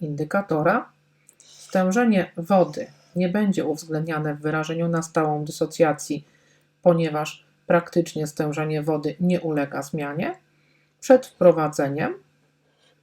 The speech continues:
nie było też jonów pochodzących z dysocjacji mojego wskaźnika. Stężenia będę wyrażała w molach na decymetr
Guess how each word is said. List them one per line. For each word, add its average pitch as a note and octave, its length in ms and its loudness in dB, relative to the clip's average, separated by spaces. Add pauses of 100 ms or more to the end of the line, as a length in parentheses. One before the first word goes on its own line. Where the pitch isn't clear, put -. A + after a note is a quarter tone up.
(420)
nie B3 160 6
było A3 320 6
też D#3+ 260 -4
jonów F#3 340 2
pochodzących D#3+ 920 2 (140)
z - 120 -20
dysocjacji E3+ 640 0
mojego C#3+ 400 -4
wskaźnika. - 680 -8 (920)
Stężenia C#4 640 4
będę E3+ 340 0
wyrażała C#3+ 600 -4
w - 100 -14
molach B3 460 4 (580)
na E4 140 2
decymetr D3 720 -2